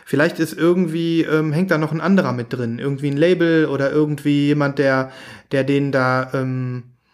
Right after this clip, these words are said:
vorschlägt, was man da pressen kann. Ich meine, vielleicht könnte man ja auch mal sagen, „Hier, Leute, wollt ihr nicht mal anfangen, coole Platten zu verkaufen? So wie eure Kollegen in den U S A das auch machen.“ Ähm, und mal denen mal so ein bisschen, die mal so ein bisschen an die Hand nehmen. Man weiß es ja nicht, ne?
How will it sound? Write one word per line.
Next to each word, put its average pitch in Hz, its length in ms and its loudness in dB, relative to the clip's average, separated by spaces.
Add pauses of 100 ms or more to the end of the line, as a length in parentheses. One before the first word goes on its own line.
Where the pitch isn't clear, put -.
(100)
vorschlägt, 180 720 0
was 135 160 -4
man 139 120 -4
da 135 80 -4
pressen 175 340 -2
kann. 156 380 -2 (720)
Ich - 100 -18
meine, 135 160 2
vielleicht 135 260 -2
könnte 160 200 -2
man 160 100 0
ja 156 140 0
auch 156 100 -4
mal 160 140 0
sagen, 156 240 2
„Hier, 120 440 0
Leute, 139 360 0
wollt 147 120 2
ihr 151 80 -4
nicht 151 140 -4
mal 143 100 0
anfangen, 151 380 -2
coole 156 240 0
Platten 196 300 -2
zu 135 100 -4
verkaufen? 131 720 -2
So 143 220 -2
wie 147 340 2 (120)
eure 143 260 0
Kollegen 170 480 2
in 156 400 -2 (140)
den 151 160 2
U 160 120 2
S 160 100 0
A 165 160 -2
das 165 180 -2
auch 185 200 -2
machen.“ 156 420 -4 (520)
Ähm, 160 440 2
und 156 140 -4
mal 156 140 0
denen 160 160 0
mal 156 100 0
so 151 60 0
ein 147 100 0
bisschen, 220 300 0
die 170 80 0
mal 160 160 0
so 165 60 0
ein 156 60 -2
bisschen 190 220 -2
an 170 120 -4
die 185 120 0
Hand 208 240 -4
nehmen. 120 220 -6
Man 131 180 -6
weiß 160 200 -2
es 120 80 -10
ja 120 120 -6
nicht, 113 220 -12
ne? 131 200 -8